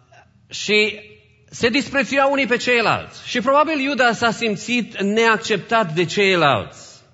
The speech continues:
Alții spun, și este teoria cea mai frecventă pe care o auzim,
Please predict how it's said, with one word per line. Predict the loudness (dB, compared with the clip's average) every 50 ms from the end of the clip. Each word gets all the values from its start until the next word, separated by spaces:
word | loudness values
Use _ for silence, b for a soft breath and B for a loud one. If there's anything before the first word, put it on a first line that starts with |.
| _ _ _ _ _ _
Alții | 0 2 2 2 0 -2 -6
spun, | -6 -6 -6 -6 -4 -2 -2 -2 -2 -4 -6 -8 B B B B
și | -8 -2 0 2 2 4 4
este | 2 0 0 0 -2 0
teoria | 0 0 -2 0 0 0 0
cea | 0 -2 -2
mai | 0 0 2 2 0 -2 -6 -8 -12 -14 -16 -20 -20 -20 -20 _ -20 -14
frecventă | -6 -4 -2 -2 0 0 0 0 0 0 0 -2
pe | -2 -2
care | 0 0 0
o | 0
auzim, | 0 -2 -2 -2 -2 -2 0 0 -2 -4